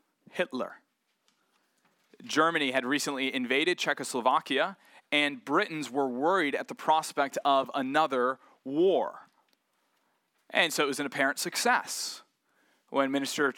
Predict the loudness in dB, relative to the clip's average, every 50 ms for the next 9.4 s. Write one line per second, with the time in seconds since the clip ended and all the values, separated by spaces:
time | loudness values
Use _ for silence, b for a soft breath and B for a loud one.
0 | -6 _ _ _ -4 -2 -2 0 0 0 0 0 0 -2 -2 -4 -6 -6 -6 -2
1 | 0 0 2 0 0 -2 -2 0 2 2 2 0 -2 -4 -4 -2 0 0 2 2
2 | 0 -2 -2 -2 -2 -2 -4 _ -14 -10 -6 -4 -4 -2 -2 -4 -4 -6 -6 -6
3 | -8 -10 b b b b b b b b -6 -2 0 2 2 2 2 0 -2 -4
4 | -8 -12 -14 _ _ _ _ _ _ -2 0 0 0 0 0 -4 -6 -10 -16 -20
5 | -20 -20 _ -20 -20 -20 _ _ _ _ _ _ _ _ _ b b b b b
6 | b b b b b b b b b b b b b b b -2 0 0 2 2
7 | 0 0 2 2 2 0 0 -2 -4 -4 -4 -6 -6 -4 -4 -4 -4 -6 -6 -8
8 | -6 -4 -2 -2 -2 -2 -4 -4 -8 -8 -8 -8 -8 -6 -4 -6 -6 -6 -10 -10
9 | -6 -4 -4 -4 -6 -8 -14